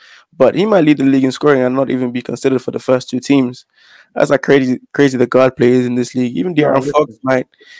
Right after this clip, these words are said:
Speaker 1: De'Aaron Fox
Speaker 2: Yeah.
Speaker 1: should get an argument for an All N B A team, but obviously his team isn't very good. So, yeah, I think, I think my takeaway from the West is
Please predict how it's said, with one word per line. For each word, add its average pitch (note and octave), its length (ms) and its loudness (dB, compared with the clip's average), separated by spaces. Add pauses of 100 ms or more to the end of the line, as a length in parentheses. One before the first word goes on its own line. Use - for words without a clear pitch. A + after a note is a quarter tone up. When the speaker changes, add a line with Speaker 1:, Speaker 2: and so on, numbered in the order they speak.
(340)
Speaker 1:
De'Aaron F#3+ 240 4
Fox F#3 200 4
Speaker 2:
Yeah. - 40 2 (100)
Speaker 1:
should - 160 -10
get D3 200 0
an B2+ 80 2
argument C3 440 2
for B2+ 360 -2 (200)
an B2 140 0
All C3 160 2
N C3 140 0
B C3 100 0
A C3 120 0
team, C3 240 -14
but A#2 160 -8
obviously B2 300 -4
his A#2 80 -12
team C3 220 -6
isn't A#2+ 180 -6
very B2 220 -2
good. B2 260 -4
So, B2 280 -4 (640)
yeah, C#3+ 240 6
I D3 40 2
think, D#3 200 0 (1120)
I - 40 -18
think C3+ 160 0
my C3+ 120 4
takeaway C3 400 0
from B2 280 -8 (140)
the B2 100 -2
West B2+ 340 0
is B2 360 -4